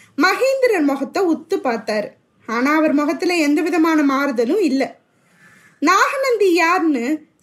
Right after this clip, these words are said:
சாவதானமா மகேந்திரர் கேட்டார். நீங்க நாகநந்தி பேரை கேள்விப்பட்டதே இல்லையா?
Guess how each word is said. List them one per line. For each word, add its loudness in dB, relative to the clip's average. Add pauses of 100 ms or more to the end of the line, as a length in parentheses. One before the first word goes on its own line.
(120)
சாவதானமா 0 (200)
மகேந்திரர் 0
கேட்டார். -6 (360)
நீங்க 2
நாகநந்தி 0
பேரை 0
கேள்விப்பட்டதே 2
இல்லையா? -6